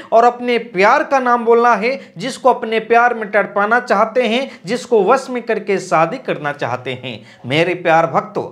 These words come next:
अगर आप अपने पत्नी को वश में करके इशारों पे चलाना चाहते हैं, पति को वश में करके इशारों पे चलाना चाहते हैं, चाहते हैं कि आपका प्यार सोते जगते रात दिन सिर्फ आप ही के बारे में सोचे,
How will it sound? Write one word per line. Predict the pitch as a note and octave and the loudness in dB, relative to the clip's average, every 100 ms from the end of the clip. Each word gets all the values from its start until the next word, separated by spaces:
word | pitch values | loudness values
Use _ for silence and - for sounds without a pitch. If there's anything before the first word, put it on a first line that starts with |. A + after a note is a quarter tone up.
| - - - | -16 -10 0
अगर | F#3 A#3+ C4+ | 2 4 2
आप | G3 G3 G#3 | 4 2 2
अपने | G#3 G#3+ G3 | -6 -8 -6
पत्नी | G3 F#3 F3+ F#3 A#3+ | -4 -4 -2 -2 -2
को | A3 E3+ | -4 -2
वश | F#3 F3+ | -2 -4
में | F3 | -8
करके | E3 E3 E3+ E3 | -6 -6 -2 -2
इशारों | D#3+ E3 D#3 F#3+ | -2 0 0 0
पे | G3 E3 | -6 -6
चलाना | D3+ C#3 C#3 C#3 | -2 0 0 -2
चाहते | C#3 A#2+ B2+ C#3 | -4 -6 -6 -8
हैं, | A#2+ A#2 - _ - | -10 -14 -20 _ 0
पति | G3 A#3 D4 | 0 0 -6
को | - B3 | 0 2
वश | A#3+ A#3 | 2 0
में | A3+ A3 | -8 -4
करके | A3 G3 G#3+ | -4 -2 -2
इशारों | G#3 G3 F#3 G3+ C#4 | -2 0 2 4 2
पे | - A#3+ | 0 -2
चलाना | G#3+ G3 G3 F#3+ | 0 0 0 -2
चाहते | F#3+ D#3+ E3+ F#3 | -2 -2 -2 -4
हैं, | E3 E3 - - _ | -4 -6 -8 -16 _
चाहते | G3+ F#3+ G#3+ A#3+ | 0 0 0 -2
हैं | F#3+ G#3 | -2 -4
कि | G#3+ G#3 | -2 0
आपका | F#3+ - G3+ F#3 | 0 2 0 0
प्यार | G3+ F#3 F3+ | 2 2 2
सोते | - F#3+ - F3+ | -2 -8 -4 -4
जगते | F3 E3+ E3 F3+ D3 | -4 -6 -6 -2 0
रात | C3 G3+ B3 F#3+ | 2 2 2 -4
दिन | F#3+ D#3+ - - | -6 -8 -14 -20
सिर्फ | - C4+ B3+ - | -4 -4 -4 0
आप | E3+ F3+ - | 0 0 -2
ही | D#4 | -2
के | - A3+ | 2 4
बारे | G#3 G#3 | 6 4
में | G#3+ G#3 | 0 -6
सोचे, | G3+ G3 G3 G#3 E3+ | -8 -10 -4 -2 -2